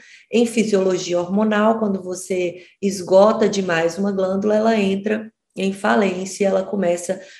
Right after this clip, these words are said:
a estabelecer um mecanismo de feedback negativo e produzir menos esse hormônio.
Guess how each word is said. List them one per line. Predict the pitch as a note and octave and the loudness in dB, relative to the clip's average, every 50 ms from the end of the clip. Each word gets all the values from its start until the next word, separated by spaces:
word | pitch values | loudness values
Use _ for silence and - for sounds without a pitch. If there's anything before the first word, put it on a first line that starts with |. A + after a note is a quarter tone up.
| - _ | -12 _
a | - F3 | -2 -2
estabelecer | F#3+ F#3+ - G#3+ G3 F3+ F#3 F#3 F3+ F3 - - F#3+ | -2 0 0 0 0 0 0 -2 -2 -4 -2 0 0
um | F#3+ F#3+ | 0 0
mecanismo | F#3+ F#3+ F#3+ F#3+ - F#3+ F3+ F#3 F#3+ F#3+ F#3+ | 0 -2 -2 -2 -4 -4 -4 -4 -6 -6 -8
de | F#3+ F#3 F#3+ | -10 -10 -12
feedback | - - A#3+ A#3+ B3+ C#4 B3 G#3 G3+ G3 G#3 A3 A3 G#3+ | -8 -6 -6 -4 -4 -2 0 2 4 4 4 2 0 -4
negativo | G3 F#3+ F3+ F3+ F3 E3+ - - - G3 G3 | -4 -4 -4 -4 -4 -4 -6 -6 -6 -4 -4
e | A3+ A3+ | -4 -2
produzir | A3+ A3 A3 G#3+ A3 G#3 G3 A3 A3+ | 0 0 0 0 0 -2 -2 -2 -2
menos | A3+ A3 G#3 G3 F#3+ G3 G3 G3+ G3+ G3+ | 0 0 0 0 0 0 0 0 -2 -2
esse | G3+ G3 G3 - G#3+ | -4 -6 -6 -4 -4
hormônio. | A3 G#3 G3 F#3 E3 D#3+ D#3+ D#3+ | -2 -2 -2 -2 -2 -4 -6 -10